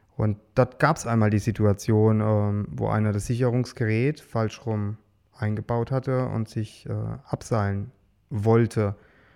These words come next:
Und es haben zwei Leute drauf geguckt und der Fehler ist nicht, nicht aufgefallen, ja, ähm, weil man einfach vom Erfahrenen erwartet,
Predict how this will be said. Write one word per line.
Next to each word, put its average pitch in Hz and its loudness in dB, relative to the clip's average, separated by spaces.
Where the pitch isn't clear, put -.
Und 196 10
es 135 2
haben 139 6
zwei 135 4
Leute 170 8
drauf 143 8
geguckt - 4
und 117 0
der 104 0
Fehler 117 2
ist 117 -4
nicht, - -4
nicht 110 -4
aufgefallen, 98 -2
ja, 107 -2
ähm, 107 -4
weil 110 4
man 107 2
einfach 110 2
vom 127 2
Erfahrenen 135 4
erwartet, 120 4